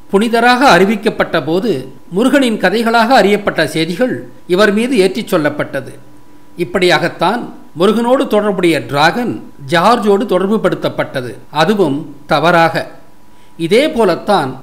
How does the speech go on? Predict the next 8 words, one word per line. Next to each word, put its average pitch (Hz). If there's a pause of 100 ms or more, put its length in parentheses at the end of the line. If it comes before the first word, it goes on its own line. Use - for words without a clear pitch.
முருகனோடு 226
தொடர்புடைய 202
நீரூழி 196
கதைகள் 156 (280)
செய்சூத்ராவோடும் 190 (180)
தொடர்பு 233
படுத்தப்பட்டது. - (680)
எனவே 185